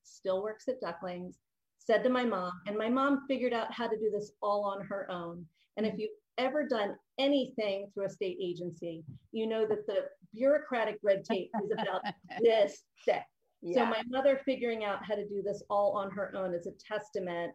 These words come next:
Speaker 1: to the, the support that we offer our franchisees. So Monica says to my mom, "W-, wait a second, what are we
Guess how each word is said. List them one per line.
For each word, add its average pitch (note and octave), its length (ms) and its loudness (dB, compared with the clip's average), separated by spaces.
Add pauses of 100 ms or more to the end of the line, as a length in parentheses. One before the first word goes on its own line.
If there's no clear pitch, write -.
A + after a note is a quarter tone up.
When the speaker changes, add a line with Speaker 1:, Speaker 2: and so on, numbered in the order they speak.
(440)
Speaker 1:
to F3+ 600 0 (120)
the, G3+ 160 -2 (140)
the G3 80 -4
support - 640 -2 (140)
that F3+ 340 0
we F#3+ 240 -4
offer F3+ 320 -4
our E3+ 220 -4
franchisees. D#3+ 600 -8 (500)
So G3 640 4 (360)
Monica A#3 420 0
says A3 360 -2
to A3+ 100 -2
my G3 140 0
mom, F#3 420 -4 (100)
"W-, A3 180 -2 (200)
wait A3+ 180 6
a A3+ 40 0
second, G3 380 0
what A3+ 140 0
are B3+ 100 4
we C#4+ 140 -2